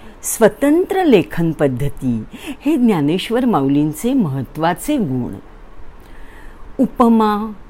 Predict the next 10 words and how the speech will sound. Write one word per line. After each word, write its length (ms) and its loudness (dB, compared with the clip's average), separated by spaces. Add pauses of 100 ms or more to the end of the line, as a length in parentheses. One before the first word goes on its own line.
भाषा 420 4
सौंदर्य, 720 2 (360)
तत्वज्ञान, 880 2 (500)
साक्षात्कार, 1080 0 (720)
भक्ती 580 2
आणि 200 4
अद्वैताची 680 2
सांगड, 760 2 (960)
अलौकिक 800 4
निरीक्षण 800 4